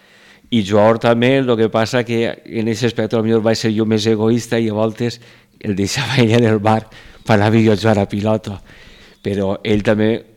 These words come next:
de jugador també ho va veure i, i ho feia molt bé, però sobretot jo crec que el ferir i, i marxar de categoria. I a la gent de Sella, pues, i a les jugadors, que tinc que dir, perquè sempre que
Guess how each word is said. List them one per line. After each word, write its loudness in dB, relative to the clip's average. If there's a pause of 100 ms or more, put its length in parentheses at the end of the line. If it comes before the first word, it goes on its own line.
(280)
de -4
jugador 2
també 0
ho 0
va 2
veure 0 (400)
i, -6
i -4
ho -4
feia 0
molt -2
bé, 0
però -2
sobretot -2
jo 0
crec -4
que 2
el -4
ferir -2 (1500)
i, -2
i -2 (100)
marxar -2
de -2
categoria. -4 (400)
I 0
a 4
la 2
gent -2
de -2
Sella, 0
pues, -2
i -10
a -2
les -2
jugadors, -2 (200)
que -4
tinc -2
que 2
dir, 2
perquè -6
sempre -2
que -2